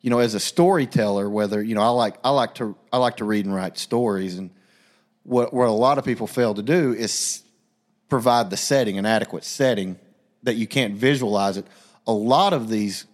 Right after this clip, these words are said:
carols, these Christmas carols, do an excellent job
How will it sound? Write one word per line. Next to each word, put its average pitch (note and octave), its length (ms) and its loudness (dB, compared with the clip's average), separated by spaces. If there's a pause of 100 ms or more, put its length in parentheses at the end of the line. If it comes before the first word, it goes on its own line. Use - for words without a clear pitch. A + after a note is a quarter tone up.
(120)
carols, A#2 640 0
these G#2 160 -10
Christmas C#3 420 -4
carols, G#2 400 -4
do A#2 200 0
an G#2+ 120 -2 (220)
excellent A2+ 560 -2
job G#2 520 -2